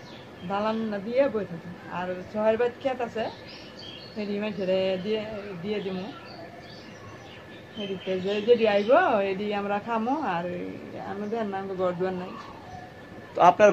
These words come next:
Speaker 2: ঘর দুয়ার নাই, আপনার কি থাকার ঘর কোনটা?
Speaker 1: ওইটা, ওটা গোয়াল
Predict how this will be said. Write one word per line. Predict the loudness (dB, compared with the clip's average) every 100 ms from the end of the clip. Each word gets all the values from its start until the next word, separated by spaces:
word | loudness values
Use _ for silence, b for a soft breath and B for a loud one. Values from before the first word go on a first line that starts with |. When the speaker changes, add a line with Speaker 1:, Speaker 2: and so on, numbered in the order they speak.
| 10
Speaker 2:
ঘর | 10 10 10
দুয়ার | 10 10 8
নাই, | 8 8 6
আপনার | 4 2
কি | 2 2 4
থাকার | 8 8 10
ঘর | 8 10
কোনটা? | 8 8 6 4 -18 -10 0 6
Speaker 1:
ওইটা, | 8 8 8 6 6 8 10
ওটা | 8 10
গোয়াল | 10